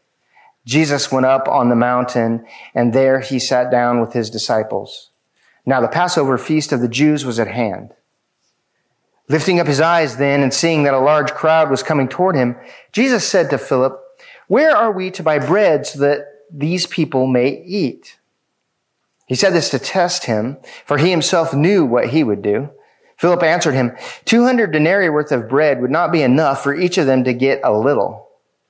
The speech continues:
One of the disciples, Andrew, Simon, uh, Andrew, Simon Peter's brother, said to him, "There's a boy who has five barley loaves and two fish, but what are they for so many?" Jesus said, "Have the people sit down."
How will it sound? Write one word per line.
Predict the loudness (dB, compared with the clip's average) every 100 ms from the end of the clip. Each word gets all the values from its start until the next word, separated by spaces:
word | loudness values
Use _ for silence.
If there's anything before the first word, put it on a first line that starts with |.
| _ _ _
One | -2 0
of | 2
the | 0
disciples, | -2 0 0 0 0
Andrew, | 0 0 -2
Simon, | -2 -2 0 0 -4 -2
uh, | -2
Andrew, | 0 0 0 0 -2
Simon | 0 0 0 -2
Peter's | -2 0 -2
brother, | -4 -2 0 2 0
said | 0 0 0
to |
him, | 0 -2 -10 -20 -20 -20 _ _ -2
"There's | 0 2
a |
boy | 2 2 4
who | 4
has | 2 0
five | 0 0 2
barley | 2 2 4 4
loaves | 4 2 0
and | -4 0
two | 0
fish, | 0 0 0 0 0
but | 0
what | 2 2
are |
they | 2 0
for | -2 -4
so | -2 0
many?" | 2 2 -2 -6 -18 _ _ _ _ _ _ -2
Jesus | -2 0 -2
said, | 0 2 0 -6 -20 -20 -20 -4
"Have | -2 0
the |
people | -2 -2 -2
sit | -2 0
down." | 0 0 -6